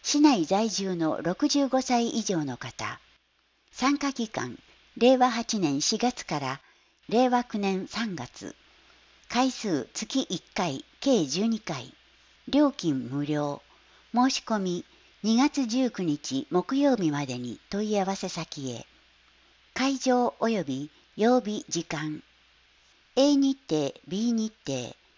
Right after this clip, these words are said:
いずれもジェイエー愛知、天、英和支店。火曜日、午後一時三十分から三時三十分。C日程、D日程、いずれもジェイエー愛知、天、沙織支店。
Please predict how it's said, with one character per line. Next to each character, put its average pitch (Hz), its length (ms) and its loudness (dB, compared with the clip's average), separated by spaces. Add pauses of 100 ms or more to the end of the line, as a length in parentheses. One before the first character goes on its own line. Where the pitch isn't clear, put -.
(260)
い 202 100 -4
ず 233 140 -4
れ 220 140 0
も 175 340 0
ジ 208 140 4
ェ - 20 8
イ 285 120 6 (100)
エ 269 60 2
ー - 40 -8
愛 233 220 -2
知、 143 180 -6
天、 156 380 -4 (100)
英 233 160 2
和 240 160 -2
支 - 180 -6
店。 127 300 -6 (600)
火 208 120 0
曜 233 280 2
日、 135 260 -4 (440)
午 208 160 4
後 165 240 2 (120)
一 269 240 -4
時 247 140 0
三 262 280 2
十 262 140 0
分 165 320 -6
か 143 120 -10
ら 131 200 -10
三 254 320 -2
時 123 100 -8
三 190 300 -6
十 180 140 -6 (120)
分。 123 220 -10 (1040)
C 294 300 6
日 277 200 4 (120)
程、 139 360 0
D 202 220 0
日 220 220 -2 (160)
程、 127 280 -4 (380)
い 196 100 -6
ず 226 140 0
れ 226 100 0
も 180 380 0
ジ 220 120 2
ェ - 20 6
イ 269 240 2
エ - 20 0
ー - 80 -4
愛 220 220 -4
知、 - 180 -8
天、 143 360 -6
沙 196 240 -4
織 247 180 0
支 - 200 -4
店。 127 320 -6